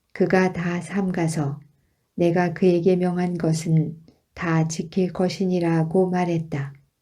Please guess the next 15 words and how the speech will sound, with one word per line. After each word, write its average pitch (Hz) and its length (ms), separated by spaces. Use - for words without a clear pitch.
자식의 196 540
복리는 170 800
어머니의 170 500
습관에 175 680
따른 185 420
영향을 185 540
받게 185 320
된다. 160 480
어머니의 196 480
식성과 175 720
감정은 160 840
원칙에 175 580
따라 165 320
지배되어야 180 760
한다. 151 420